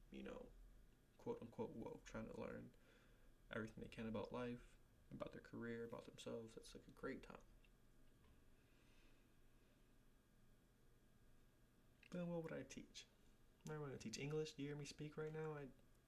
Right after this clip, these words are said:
I haven't, I don't think I've said one single, like, clear sentence that didn't have the word fuck in it or shit. So let's leave that out. Let's try math. I was actually pretty good at math. I used to love math. Geometry,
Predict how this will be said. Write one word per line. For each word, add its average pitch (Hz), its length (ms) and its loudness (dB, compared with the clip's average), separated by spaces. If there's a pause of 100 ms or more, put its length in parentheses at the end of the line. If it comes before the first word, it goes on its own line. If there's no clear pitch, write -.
(360)
I 135 40 8
haven't, 127 160 8
I - 20 4
don't 131 100 8
think 131 120 8
I've 117 120 8
said 117 260 4
one 117 280 6
single, 113 500 4
like, 113 220 2 (400)
clear 117 360 4
sentence 117 380 2
that 113 80 0
didn't 110 200 4
have 110 120 -4
the 113 80 0
word - 180 0 (100)
fuck - 180 4 (140)
in - 80 -2
it - 100 -6 (100)
or - 60 -4
shit. - 280 0 (1000)
So - 100 0
let's - 200 2
leave 123 120 2
that - 120 4
out. - 120 0
Let's - 120 0
try 123 160 4
math. 117 380 2
I 147 40 2
was 151 160 2
actually - 220 -2
pretty 143 160 2
good 139 120 6
at 113 100 4
math. - 240 -4 (1300)
I 131 40 4
used 120 160 4
to 120 40 4
love 113 180 8
math. - 280 2 (1120)
Geometry, 139 680 4